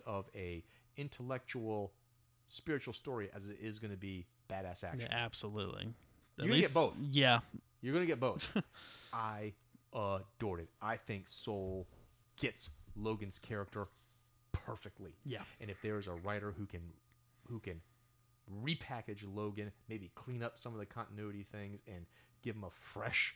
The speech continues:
Speaker 1: start,
Speaker 2: <laughs>
Speaker 1: Soul is the guy to do it.
Speaker 2: Mm-hmm. I agree.
Speaker 1: I am so, Steven, I was not expecting much from this title.
Speaker 2: Mm-hmm.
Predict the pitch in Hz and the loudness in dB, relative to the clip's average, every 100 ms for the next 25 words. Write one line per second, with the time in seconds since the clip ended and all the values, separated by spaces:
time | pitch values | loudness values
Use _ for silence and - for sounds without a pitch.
0 | - - - 113 143 - - - - - | -6 -4 0 2 0 -6 -18 -20 -8 -8
1 | - 170 - 160 143 135 127 117 107 98 | -4 -2 0 4 6 6 2 0 -2 -4
2 | 95 95 92 85 87 95 80 - 123 123 | -4 -4 -4 -8 -8 -8 -8 -6 0 4
3 | 135 147 151 - - - - - - 107 | 4 4 2 -8 -20 -20 -20 -14 -4 -2
4 | 110 131 170 170 - - 120 131 120 101 | 0 2 0 0 -6 -8 -2 0 0 -2
5 | - - - - - - - - - 113 | -8 -10 -8 -8 -12 -20 -20 -10 -2 0
6 | - 117 95 95 95 104 107 - - _ | 2 0 0 -4 -2 0 -2 -6 -20 _
7 | - - - 101 95 - 107 98 113 107 | -14 -6 -6 -4 -4 -4 -8 -6 -4 -4
8 | 107 - 123 113 | -6 -4 -4 -2